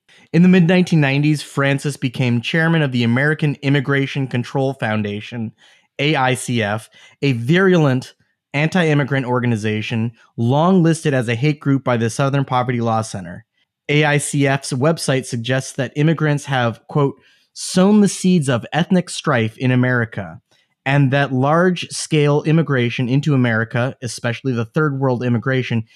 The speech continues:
is a policy rooted in humanistic pride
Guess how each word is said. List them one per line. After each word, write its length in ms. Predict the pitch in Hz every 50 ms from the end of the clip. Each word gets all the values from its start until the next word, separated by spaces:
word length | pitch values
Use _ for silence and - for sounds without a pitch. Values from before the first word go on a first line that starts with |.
| _ _ _
is 160 | - 135 127 123
a 380 | 135 127 127 123 120 117 113 _ _ _ _ _ _ _ _
policy 640 | - - - 175 180 196 208 196 - - 208 196 175
rooted 480 | 139 131 156 180 175 147 135 120 113
in 160 | 101 117 117
humanistic 760 | 113 - - - 185 208 202 185 170 165 - - 180 165 _
pride 520 | - - 170 139 127 123 120 123 131 135